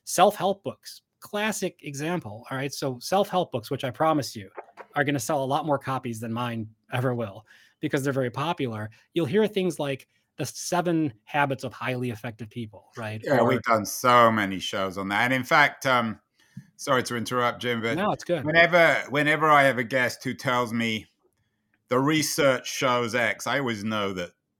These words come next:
Speaker 2: it doesn't.
Speaker 1: <laughs>
Speaker 2: It's by definition. They're, they're not necessarily making it up, but they're making an argument borrowing from numbers which are often manipulated, sometimes more than, more than manipulated or simply lies. We're talking with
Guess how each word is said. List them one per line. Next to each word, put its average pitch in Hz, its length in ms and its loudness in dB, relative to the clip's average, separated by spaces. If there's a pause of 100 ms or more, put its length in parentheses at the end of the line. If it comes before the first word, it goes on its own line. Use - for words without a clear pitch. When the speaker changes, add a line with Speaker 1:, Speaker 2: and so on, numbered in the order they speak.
(580)
Speaker 2:
it 175 160 -6
doesn't. 190 320 -2 (140)
Speaker 1:
<laughs> - 100 -8 (180)
Speaker 2:
It's - 180 -12
by 127 140 2
definition. 127 800 -6 (140)
They're, 107 320 -4
they're 151 200 -4
not 196 220 4
necessarily 131 460 -2
making 117 520 -2
it 113 140 0
up, 104 400 2
but 107 180 -6
they're 117 160 0
making 123 440 -2
an 110 100 -2
argument 107 600 -2 (560)
borrowing 127 580 4
from 110 340 -6
numbers 107 460 -2
which 98 240 -10
are 107 100 -2
often 101 340 -6
manipulated, 95 880 -4
sometimes 95 760 -12
more 101 340 -6
than, 92 300 -10 (500)
more 110 380 -4
than 92 300 -8 (140)
manipulated 90 760 -8
or 92 60 -14
simply 98 380 -12
lies. 104 260 -4
We're 196 120 0
talking 202 380 0
with 131 200 -4